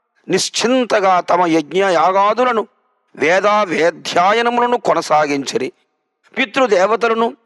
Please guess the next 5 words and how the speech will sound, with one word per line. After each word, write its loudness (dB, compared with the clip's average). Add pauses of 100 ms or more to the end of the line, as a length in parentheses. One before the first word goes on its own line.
(280)
యథాపూర్వకముగా 0 (520)
తమ 0 (600)
పిండములను 0
పొందిరి. -2 (540)
కావున 0